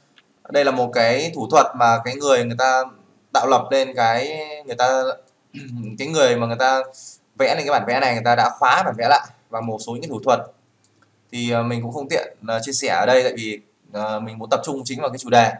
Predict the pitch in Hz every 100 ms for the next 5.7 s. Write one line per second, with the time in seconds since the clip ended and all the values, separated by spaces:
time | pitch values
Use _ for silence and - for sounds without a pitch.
0 | - - _ - 143 127 104 110 117 139
1 | 156 156 147 127 131 123 123 139 131 131
2 | 123 127 131 120 117 - 135 135 117 120
3 | 131 131 127 175 202 - _ _ _ _
4 | _ - - _ - 107 143 147 151 117
5 | 123 135 127 117 113 147